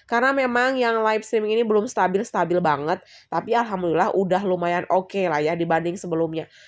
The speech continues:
Sebelumnya, guys, sampai nol loh, sampai nggak ada sama sekali yang nonton. Sebenarnya aku sempet bingung, aku juga sempet ngedown, kayak sempet, "Aduh, apa tinggalin aja sih ya,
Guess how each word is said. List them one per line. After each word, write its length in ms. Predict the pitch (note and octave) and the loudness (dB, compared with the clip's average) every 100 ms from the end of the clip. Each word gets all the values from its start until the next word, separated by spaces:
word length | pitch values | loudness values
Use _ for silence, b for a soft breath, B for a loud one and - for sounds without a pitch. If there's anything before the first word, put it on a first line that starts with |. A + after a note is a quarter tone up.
| B - | B -4
Sebelumnya, 560 | B3+ A#3+ C4+ C4+ C#4+ | 0 4 4 4 0
guys, 320 | A#3 A3 A#3 | 2 2 0
sampai 400 | D4 B3+ A#3+ C#4 | -2 -4 -4 -6
nol 400 | C4+ C#4 C#4 D4+ | -4 0 2 4
loh, 160 | G#3 E3+ b b b b - | 2 0 b b b b -8
sampai 320 | C#4+ F4 G#4+ | 0 2 4
nggak 160 | F#4 B3 | 4 4
ada 160 | B3+ | 2
sama 320 | C#4+ C4 C4 | 2 0 -2
sekali 480 | C#4 - C#4 F4 D#4 | -4 -4 0 0 0
yang 160 | D4 C#4 | -2 -2
nonton. 480 | C#4+ D4+ C#4 C#4+ D4 B B B | -4 -2 -2 -2 -6 B B B
Sebenarnya 400 | - B3 D#4 F#4+ | -2 0 2 2
aku 80 | E4+ | 0
sempet 320 | D4 B3 G#3 | -2 -4 -2
bingung, 400 | A3+ G#3+ C4 A3+ | -2 2 2 2
aku 160 | A#3 | -2
juga 240 | A#3 G#3 A#3+ | -2 -2 -2
sempet 240 | A3 F#3+ | -2 -4
ngedown, 640 | F#3 F3+ E3+ D#3+ E3 F3+ G3 | -2 -2 2 2 0 -4 -6
kayak 160 | F3 F3+ | -6 -4
sempet, 240 | F#3+ E3+ B B B B | -4 -8 B B B B
"Aduh, 240 | F#3+ G3 G#3 | -4 0 2
apa 160 | G#3 | 0
tinggalin 400 | G#3 A3+ A3 A3+ | -2 0 2 2
aja 240 | G3 G#3+ C4+ | 2 2 0
sih 240 | C#4+ C#4+ | 0 2
ya, 160 | C#4+ | 2